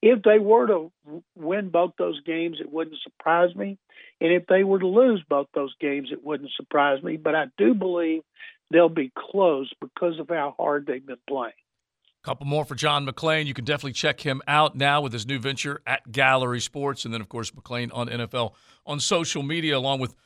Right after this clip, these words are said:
Speaker 2: work on Sports Radio six ten. I, I look at all the L's, as you mentioned, John, nine straight. I look back at the last win, which was December of the playoff year here, and it was a forty-five seven thumping. I feel like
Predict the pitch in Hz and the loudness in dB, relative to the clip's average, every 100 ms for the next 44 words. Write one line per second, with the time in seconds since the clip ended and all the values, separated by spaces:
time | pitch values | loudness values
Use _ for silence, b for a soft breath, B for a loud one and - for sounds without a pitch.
0 | _ - 143 147 131 - 135 - 156 143 | _ -10 -6 -6 -6 -6 -8 -2 0 0
1 | 127 - - - 208 175 - - 147 - | -2 -6 -8 -4 -4 -4 -10 -4 -2 0
2 | 151 170 175 160 156 143 139 123 117 113 | -2 -2 0 2 2 2 2 2 0 -4
3 | 104 131 131 123 120 113 113 110 107 123 | -6 -6 -4 -6 -6 -4 -2 -2 -2 -2
4 | 131 127 - - 131 104 - 120 - - | 0 -2 -4 -4 -4 -4 -4 -4 -4 -4
5 | 151 131 - 113 127 127 113 156 185 131 | -4 -4 -8 -2 0 0 -6 -8 -8 -8
6 | 123 120 - _ _ _ - 139 - 175 | -8 -10 -12 _ _ _ -12 -4 0 0
7 | 156 143 139 127 117 - 208 220 160 - | 2 0 0 -2 -6 -6 -2 0 0 -2
8 | 135 120 120 247 147 123 - _ _ 180 | -6 -6 -6 -4 -2 -4 -6 _ _ -10
9 | 196 185 165 - 226 233 214 202 185 175 | -6 -6 -8 -8 -8 -8 -8 -4 -2 -2
10 | - - 165 160 147 - 156 - 117 - | -4 -2 -2 -4 -10 -6 -8 -8 -12 -14
11 | _ _ - 160 214 214 - 165 139 127 | _ _ -2 2 2 0 -2 0 2 4
12 | 120 117 - | 4 2 -4